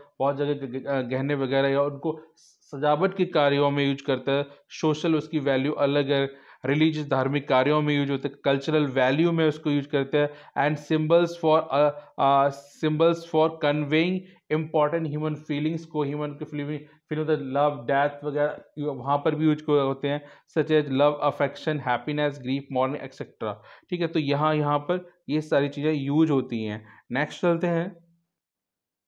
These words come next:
यहाँ पर देखिए एक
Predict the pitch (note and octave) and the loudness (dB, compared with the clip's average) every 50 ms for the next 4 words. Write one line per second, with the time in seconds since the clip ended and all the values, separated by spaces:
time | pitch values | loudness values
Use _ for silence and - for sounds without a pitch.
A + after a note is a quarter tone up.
0 | _ _ _ _ _ _ _ _ _ _ _ _ _ _ _ _ _ _ - _ | _ _ _ _ _ _ _ _ _ _ _ _ _ _ _ _ _ _ -20 _
1 | _ _ - C3 C3 _ _ _ _ _ _ _ _ _ _ _ _ _ _ _ | _ _ -20 -20 -20 _ _ _ _ _ _ _ _ _ _ _ _ _ _ _
2 | _ _ _ _ _ - C3 C#3 D3 D3+ F3+ F#3 F#3 - G3 F3 E3+ D#3 C#3+ D3 | _ _ _ _ _ -8 -4 -2 0 0 0 0 0 0 -2 2 0 0 0 0
3 | C3 C3+ D#3+ - - - _ _ - - D3 C#3+ - _ _ | -4 -4 -4 -6 -10 -18 _ _ -8 -6 -6 -8 -8 _ _